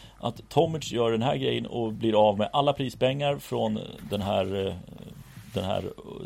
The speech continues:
upplagan av Wimbledon. Eh, det kanske inte så många höjer på ögonbrynen åt, men det var en som tog honom i försvar här, vilket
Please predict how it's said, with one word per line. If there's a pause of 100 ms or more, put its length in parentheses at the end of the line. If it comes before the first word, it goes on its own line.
(300)
upplagan
av (260)
Wimbledon. (500)
Eh, (200)
det
kanske
inte
så
många
höjer
på
ögonbrynen
åt,
men
det
var
en
som
tog
honom
i
försvar
här,
vilket